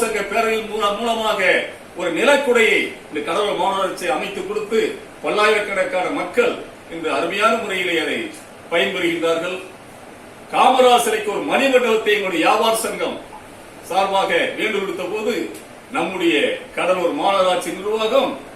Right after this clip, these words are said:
பெருந்தலைவர் காமராஜருக்கு மணிமண்டபத்தை ஒரு ஐந்து லட்சம் செலவிலே கட்டி தந்தார்கள். அதுபோன்று அண்ணாவிற்கு நிலக்கூடை கட்டி தந்தார்கள்.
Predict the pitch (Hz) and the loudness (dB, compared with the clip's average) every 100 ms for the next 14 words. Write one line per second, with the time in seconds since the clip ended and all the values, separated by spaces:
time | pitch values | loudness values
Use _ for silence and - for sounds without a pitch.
0 | - 220 247 220 202 175 185 214 233 214 | 2 4 4 2 2 0 0 0 2 2
1 | 208 180 - 170 147 240 262 240 214 208 | 2 0 -4 -4 0 0 4 4 2 -2
2 | 196 185 220 214 202 - 180 180 185 170 | -2 0 0 0 -2 -2 -6 -6 -4 -2
3 | 156 156 - 185 175 170 165 180 180 - | -2 -4 -6 -6 -4 -4 -4 -4 -8 -14
4 | - - 175 180 233 226 - 220 254 240 | -18 -4 -2 0 0 0 0 0 4 4
5 | 226 214 175 - - 202 185 165 196 190 | 4 -2 0 0 2 -2 -2 -2 -4 -6
6 | 180 170 165 175 | -6 -2 -2 -4